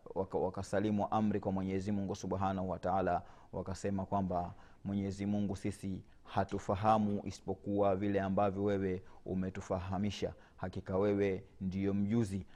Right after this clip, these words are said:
hakika wewe ndiyo hakimu." Hii ndiyo hali ilivyoonyesha hapo nyuma. Mwenyezi Mungu Subhanahu wa Ta'ala, baada ya kumfundisha Adamu alayhi salam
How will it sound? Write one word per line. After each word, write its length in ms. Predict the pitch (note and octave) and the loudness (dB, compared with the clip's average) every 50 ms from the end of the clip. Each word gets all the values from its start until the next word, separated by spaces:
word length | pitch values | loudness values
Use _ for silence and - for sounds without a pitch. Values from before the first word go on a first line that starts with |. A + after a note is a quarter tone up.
| - - | -10 -6
hakika 400 | - F#2+ G2 - - - G#2 G2 | -4 -4 -4 -4 -2 0 2 4
wewe 460 | G#2 G#2+ G#2+ G#2 G#2 G2+ G2+ G2 G2 - - - - | 6 6 6 4 4 4 2 0 -2 -8 -16 -10 -6
ndiyo 260 | F#2+ F#2 F#2 F#2+ G2 F#2+ | -4 -2 0 0 0 0
hakimu." 480 | F#2 G2 F#2 - - G#2+ G2+ G2 F#2+ F2 - - - - - | 2 0 -2 -2 0 -2 0 0 0 -2 -4 -8 -16 -20 -18
Hii 440 | - - A#2 A2 A2+ A2+ A2 A2 A2 | -8 -2 2 2 4 4 4 4 2
ndiyo 220 | G2 F#2+ G2+ G2 | 2 2 2 2
hali 440 | F#2+ F#2 A2 G#2+ A2 A2 G#2+ G#2+ A2 | 2 4 6 6 6 8 6 4 4
ilivyoonyesha 1040 | G#2 - - G2 G2+ G#2+ A2 G#2 G#2+ G#2+ G2+ G2 G#2 A2 A2 G#2 - A2 G2+ G2 G2 - - - - - | 2 0 -2 -2 0 0 0 2 4 4 4 4 4 2 0 0 2 2 2 2 0 -4 -12 -20 -18 -14
hapo 640 | - - - G#2+ G#2 - - - G#2 G#2 G2+ G2 G2 - - - - - | -4 4 6 6 6 4 4 4 6 6 6 6 4 0 -8 -16 -8 -2
nyuma. 520 | F#2+ G2 G2 G#2+ G#2+ G2+ G2 F2 E2 E2 - - - - - - | 0 2 4 4 6 4 4 2 0 -4 -6 -12 -18 -16 -10 -6
Mwenyezi 360 | G2 G2 G2 G2 G2 F#2 G#2+ | -2 -2 0 0 0 0 0
Mungu 240 | A2 G#2+ G2+ F#2 F#2 | 0 0 0 -2 -2
Subhanahu 640 | - G2 F#2 F#2+ G2+ G2+ G2+ G2+ G2 G2 F#2 F2 | -4 -4 -2 0 2 4 4 4 2 0 0 0
wa 80 | F2 F2+ | 0 2
Ta'ala, 500 | - F#2+ E2+ G2+ A2+ A2+ A2+ A2 G#2+ - - - - - - - | 4 4 6 8 8 8 8 8 6 4 0 -12 -20 -16 -6 0
baada 300 | F2+ G2+ G#2 A2 A2 G#2+ | 4 6 6 8 8 6
ya 100 | G2 F#2 | 6 6
kumfundisha 600 | - G2 F#2+ - - G#2 G2 G#2 - - G#2+ - | 4 0 -2 -2 -2 -2 -2 -2 0 2 2 4
Adamu 520 | - A2 A2+ A2 G#2+ G#2 G2+ G2+ F2+ F2 G2 | 6 6 6 6 6 4 4 2 0 0 2
alayhi 300 | G#2 G#2+ G#2+ G2+ G2+ F#2+ | 2 2 0 0 -2 -4
salam 480 | - - G2 G2+ A2+ A#2+ A#2+ B2 B2+ | -2 0 4 6 8 8 8 6 2